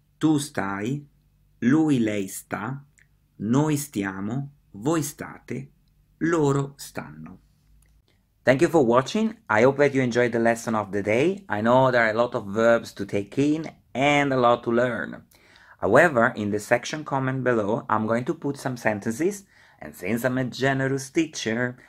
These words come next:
I'm going to put the verb in brackets in its infinitive form. So your task is only to conjugate the verbs according to the noun or the subject pronoun.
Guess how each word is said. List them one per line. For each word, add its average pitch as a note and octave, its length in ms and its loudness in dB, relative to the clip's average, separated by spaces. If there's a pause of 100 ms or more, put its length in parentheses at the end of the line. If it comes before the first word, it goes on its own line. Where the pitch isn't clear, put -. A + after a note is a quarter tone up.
(140)
I'm F#2+ 200 0
going D3+ 200 4
to F3 100 -4
put D#3 220 0
the A#2+ 120 -2
verb A#2 520 -2 (240)
in G#2 180 -2
brackets G#2 600 -2 (160)
in E3+ 140 -6
its B2+ 140 -2
infinitive G#2+ 800 -4
form. A#2 460 4 (340)
So G2 500 -4 (380)
your G#2+ 360 2
task D3 440 2
is C#3 100 -6
only A2+ 240 -2
to G2+ 220 -8 (100)
conjugate A#2+ 640 -2 (140)
the G#2 100 -4
verbs G#2 480 -4 (300)
according G2+ 500 4
to G2 80 -8
the G#2+ 140 -2
noun D3+ 420 0 (100)
or B2 320 6
the G#2 140 -6
subject - 420 -10
pronoun. G2+ 540 -6